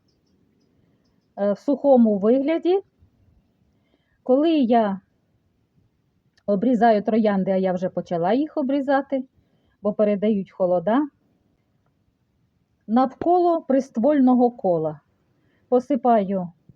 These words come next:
е, в сухому вигляді, е, норма тридцять грам. Ну, це, е, вел-, ложка столова з гіркою, такою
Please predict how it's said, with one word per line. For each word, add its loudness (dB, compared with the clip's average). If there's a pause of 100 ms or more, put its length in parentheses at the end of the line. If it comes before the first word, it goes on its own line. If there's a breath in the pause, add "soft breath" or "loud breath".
(1080)
е, -6
в -20
сухому 2
вигляді, -2 (960)
е, 0
норма 4
тридцять -2
грам. -4 (440)
Ну, -8 (580)
це, 4
е, -2
вел-, 0
ложка 0
столова 0
з -8
гіркою, -4 (640)
такою -4